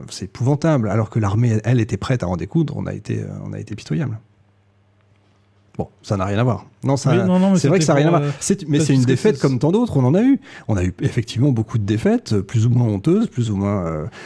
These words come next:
Speaker 1: plus ou moins difficiles. Là, c'est pas, euh, en plus, c'est une victoire, quatorze dix-huit, enfin, que je sache, on a gagné. Mais c'était, c'est épouvantable. C'est vraiment épouvantable.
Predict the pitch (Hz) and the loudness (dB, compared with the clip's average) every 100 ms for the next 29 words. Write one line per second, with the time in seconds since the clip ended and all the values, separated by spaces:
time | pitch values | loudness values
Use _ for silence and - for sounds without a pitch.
0 | - - 104 120 104 98 - 104 202 180 | -20 -6 -2 2 0 -2 -4 0 0 0
1 | - - - 147 185 127 98 - 117 156 | -4 -12 0 2 2 -2 -6 -6 -2 -2
2 | 156 117 101 90 80 107 101 156 - 95 | -2 -2 -4 -4 -4 -4 -2 -2 0 0
3 | 151 - 214 - 120 113 101 104 110 85 | 0 2 -2 0 0 0 0 -2 -4 -10
4 | 87 85 - 104 - 143 - 87 104 160 | -12 -14 -12 -12 -2 -2 -2 -2 0 4
5 | 220 185 - - 113 120 131 - 107 214 | 4 0 -6 -8 0 2 2 -2 -2 0
6 | 196 - - _ _ _ - 113 - 127 | 0 -2 -12 _ _ _ -18 -12 -4 -2
7 | 110 143 170 175 202 151 98 101 104 - | -2 0 0 0 -2 -2 -4 -8 -12 -18
8 | 135 - 98 98 123 165 131 139 165 180 | -16 -6 -4 0 2 2 0 -2 0 -2
9 | 123 | -2